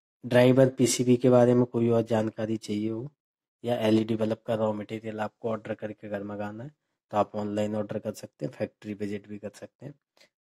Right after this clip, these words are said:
और cash on delivery में भी material मंगा सकते हैं। ज़्यादा जानकारी के लिए मुझे WhatsApp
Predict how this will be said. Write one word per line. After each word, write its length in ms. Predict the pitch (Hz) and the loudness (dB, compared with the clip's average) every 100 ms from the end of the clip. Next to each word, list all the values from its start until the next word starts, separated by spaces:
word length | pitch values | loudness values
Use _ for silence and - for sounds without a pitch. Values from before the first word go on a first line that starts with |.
| - | -12
और 300 | 120 127 - _ _ _ _ _ _ _ _ _ _ _ _ _ _ _ _ _ _ | -8 -6 -8 _ _ _ _ _ _ _ _ _ _ _ _ _ _ _ _ _ _
cash 240 | 147 139 139 | 4 4 6
on 120 | 131 | 2
delivery 420 | 120 113 107 110 | 4 2 0 -4
में 160 | 107 113 | -4 -2
भी 180 | 170 190 | -4 -4
material 440 | 127 113 113 165 190 | -6 -4 -2 -2 -2
मंगा 280 | 120 98 92 | 0 0 0
सकते 380 | - _ - | -6 _ -20
हैं। 80 | 165 _ _ _ _ _ _ _ _ _ _ - | -20 _ _ _ _ _ _ _ _ _ _ 2
ज़्यादा 280 | 135 135 143 | 4 6 6
जानकारी 460 | 131 117 120 110 | 4 0 -2 -4
के 100 | 107 | -2
लिए 100 | 127 | 0
मुझे 180 | 143 135 | 0 0
WhatsApp 380 | 123 113 - | 0 -2 -4